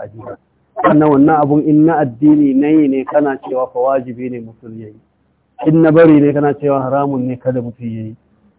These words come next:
To in kana magana Annabi ya faɗa to fa kana shar'anta shi ne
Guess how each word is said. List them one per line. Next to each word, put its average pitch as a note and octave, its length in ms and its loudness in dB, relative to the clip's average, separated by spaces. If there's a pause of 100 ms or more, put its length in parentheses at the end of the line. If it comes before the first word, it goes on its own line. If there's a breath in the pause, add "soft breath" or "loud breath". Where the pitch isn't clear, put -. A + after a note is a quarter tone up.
To D3+ 120 6
in D#3 120 4
kana E3+ 300 2
magana D3 360 4
Annabi C3+ 300 4
ya C#3+ 120 6
faɗa C3+ 260 0
to C3 100 -10
fa - 100 -18
kana D3 240 -6 (260)
shar'anta C#3+ 580 -2
shi C#3+ 160 -6
ne C#3 220 -2